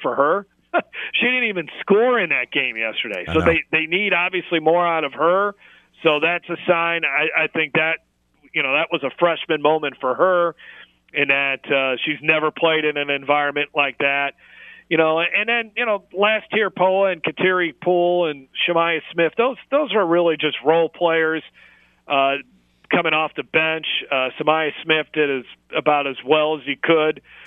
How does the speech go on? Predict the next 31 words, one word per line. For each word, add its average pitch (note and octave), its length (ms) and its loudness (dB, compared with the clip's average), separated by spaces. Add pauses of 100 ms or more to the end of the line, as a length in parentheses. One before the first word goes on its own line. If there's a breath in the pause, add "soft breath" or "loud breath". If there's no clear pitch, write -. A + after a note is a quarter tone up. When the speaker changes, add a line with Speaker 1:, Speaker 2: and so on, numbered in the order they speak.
(140 loud breath)
Speaker 1:
Again, C#3+ 260 2
that's D3 200 -4
a, B2+ 140 -2 (140)
a B2 280 0 (120)
freshman D#3+ 480 0
there. D#3 380 0 (540 soft breath)
Um, C3 600 -2 (160)
but D#3 180 4
I F3 200 0
would G3 300 0
say, D#3 500 0
uh, - 380 -2 (100)
to F3+ 80 0
me, F#3+ 200 0
I E3 80 0
think F#3 260 -4
the D#3 180 -2
third F3+ 420 0 (400 loud breath)
person F3 420 0
that, D3+ 220 0
well, F3 220 2
really, D#3 420 0
I D3+ 80 -4
mean, D3+ 180 -2
Carson F#3 380 0
and D3 160 -6
Johnson, D#3+ 540 -2
to D3 120 0
me, C#3+ 440 -2 (560 loud breath)
uh, B2+ 220 -2 (200)
those F3 280 2